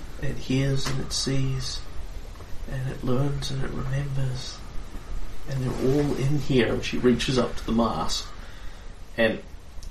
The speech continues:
endeavours to pull it off, and it almost seems to be stuck to her face. She pulls hard, and there's just this slight, it doesn't seem to quite come off. Blackjack is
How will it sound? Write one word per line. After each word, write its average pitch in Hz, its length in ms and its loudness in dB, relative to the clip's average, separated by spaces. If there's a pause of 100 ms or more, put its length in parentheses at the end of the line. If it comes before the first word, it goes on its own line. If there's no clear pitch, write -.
(440)
endeavours 135 480 4
to - 80 0
pull 135 300 2
it 104 40 4
off, 98 300 6
and 127 100 4
it - 300 0 (160)
almost 123 360 4
seems 117 220 2
to - 60 -6
be 104 100 0
stuck - 520 -2
to 120 140 2
her 92 80 4
face. - 320 2
She - 320 -2
pulls 135 320 2
hard, - 520 6
and 85 60 -2
there's 90 120 -2
just - 220 -2
this 95 140 -2
slight, 92 480 0 (1120)
it - 120 -10
doesn't - 320 -2
seem 107 180 -4
to - 80 -8
quite - 320 -2 (1600)
come - 260 0
off. - 300 -2 (3000)
Blackjack 135 600 0
is - 140 -4